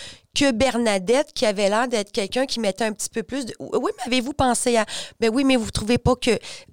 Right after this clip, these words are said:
elle avait comme un petit peu mis le doute, alors qu'Albertine y allait de façon plus aventurière. Fait que je trouvais que ça donnait un personnage très, très intéressant de, de voir une femme,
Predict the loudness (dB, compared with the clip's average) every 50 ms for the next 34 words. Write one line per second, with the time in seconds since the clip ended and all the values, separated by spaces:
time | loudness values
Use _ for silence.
0 | -6 -6 -4 -4 -4 -6 _ _ -20 -20 _ -10 -4 0 2 4 4 4 4 2
1 | 2 2 0 2 2 2 2 0 -2 -6 -6 -4 -2 0 2 2 2 2 2 2
2 | 2 0 0 0 -2 -2 -2 -4 -6 -6 0 2 2 4 4 4 4 2 2 0
3 | 0 0 0 0 2 0 0 0 0 -4 -2 0 2 4 4 4 4 4 2 2
4 | 0 0 0 0 0 0 0 0 0 0 0 0 0 2 2 0 -2 -4 -8 -20
5 | -20 -20 -20 -10 -4 0 2 2 2 4 4 4 2 2 2 0 -2 0 2 2
6 | 2 2 2 2 0 0 0 -2 -10 -16 -14 -8 -8 -6 -2 0 0 2 2 2
7 | 0 2 2 2 2 2 2 2 2 0 0 0 0 0 2 0 0 -2 -4 -4
8 | 0 -2 0 0 0 -2 0 0 0 -2 -2 -4 -2 -2 -2 -2 0 -2 0 0
9 | 0 0 2 0 0 0 0 0 2 2 0 2 0 0 0 0 0 0 0 0
10 | -2 -4